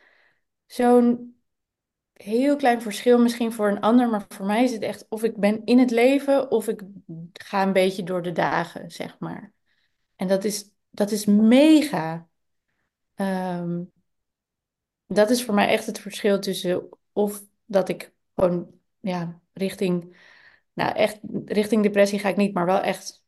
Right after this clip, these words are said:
echt flinke somberheid kan ik ervaren. Of ik ben gewoon supergelukkig.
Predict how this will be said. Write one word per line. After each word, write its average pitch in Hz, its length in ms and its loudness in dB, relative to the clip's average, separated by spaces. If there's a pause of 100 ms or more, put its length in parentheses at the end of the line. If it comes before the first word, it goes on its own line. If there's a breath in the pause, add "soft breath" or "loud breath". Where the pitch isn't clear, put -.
echt 196 280 -4
flinke 214 340 -2
somberheid 190 600 -2
kan 196 160 -8
ik 190 100 -8
ervaren. 180 460 -4
Of 214 300 -4
ik 202 60 -10
ben 190 220 0
gewoon 190 240 -2
supergelukkig. 196 880 -6